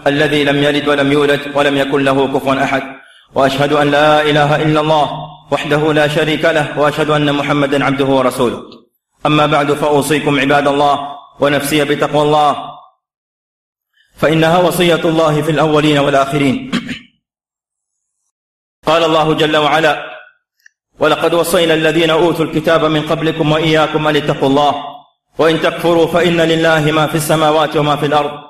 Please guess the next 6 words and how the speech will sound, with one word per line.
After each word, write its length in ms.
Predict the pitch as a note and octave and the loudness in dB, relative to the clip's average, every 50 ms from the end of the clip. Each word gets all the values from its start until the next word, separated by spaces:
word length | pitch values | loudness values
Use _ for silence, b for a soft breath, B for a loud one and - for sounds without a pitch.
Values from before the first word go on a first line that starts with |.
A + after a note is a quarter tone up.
| - _ _ _ _ - | -20 _ _ _ _ -4
وكان 320 | C#3+ C#3+ - C#3+ C#3+ C#3+ | -2 0 0 0 2 2
الله 380 | C#3 C#3 D3 C#3+ C#3 C3+ C3+ C3+ | 0 0 2 0 0 0 0 0
غنيا 340 | B2+ C3 C3 B2+ B2+ B2+ C3 B2+ | 0 0 2 2 2 2 2 2
حميدا." 400 | C3 C3 B2+ B2 A2+ - F#2 E2+ - - - - - _ _ _ _ _ _ _ _ _ _ _ _ _ _ _ _ - | 2 2 2 2 0 -2 -4 -6 -8 -12 -16 -20 -20 _ _ _ _ _ _ _ _ _ _ _ _ _ _ _ _ -2
أيها 200 | D#3 D#3+ D3+ D3+ | 0 2 2 2
المسلمون، 720 | D#3+ D#3 C#3+ - - D3 D#3 D#3+ D#3 D3+ D3 D3+ D#3 - | 2 0 0 0 0 0 2 2 2 0 -2 -4 -8 -12